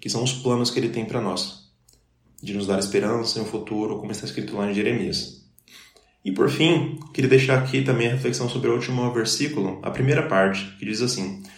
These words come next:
"Descansa no Senhor e espera nele." E eu diria que de confiar, entregar e render para Deus, essa é uma das ações mais difíceis. E não se engane,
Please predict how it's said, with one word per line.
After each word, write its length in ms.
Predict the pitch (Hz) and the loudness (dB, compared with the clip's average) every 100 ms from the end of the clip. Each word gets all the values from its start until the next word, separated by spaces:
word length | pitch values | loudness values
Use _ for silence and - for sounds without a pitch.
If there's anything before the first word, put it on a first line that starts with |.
| - - _ - _ - | -20 -20 _ -20 _ -10
"Descansa 600 | 120 127 - 160 170 151 | -2 0 2 0 0 2
no 100 | 135 | 2
Senhor 500 | 131 117 107 135 135 | 2 2 2 0 -2
e 80 | 135 | -2
espera 360 | 127 - 117 120 | 0 0 0 0
nele." 420 | 98 90 - - - - - _ _ _ _ _ | 0 0 -4 -8 -18 -20 -20 _ _ _ _ _
E 80 | - | 2
eu 60 | 165 | 4
diria 340 | 160 160 156 | 4 4 2
que 560 | 156 147 143 131 - - | 0 0 0 0 -2 -8
de 180 | 135 135 | -4 -2
confiar, 1000 | 135 175 196 - 123 107 131 127 - - - _ - | 0 0 -2 0 2 2 2 2 -2 -12 -20 _ -8
entregar 680 | 117 117 110 107 107 113 117 | -4 0 2 2 2 2 2
e 60 | |
render 480 | 110 123 107 117 117 | 0 -2 0 0 0
para 160 | - 92 | -2 -2
Deus, 600 | 107 123 117 - - _ _ _ _ _ | 2 2 0 -6 -14 _ _ _ _ _
essa 200 | - 117 | -2 0
é 40 | 131 | 2
uma 120 | 131 | 2
das 140 | 131 | 2
ações 400 | 127 123 135 131 | 2 0 2 2
mais 260 | 127 127 147 | 2 0 0
difíceis. 800 | 151 - 95 - - - - - - - _ | -2 -2 -2 0 -2 -4 -10 -20 -20 -20 _
E 60 | - | 0
não 140 | 123 | 4
se 100 | 135 | 4
engane, 480 | - 113 101 95 98 | 4 2 2 0 -4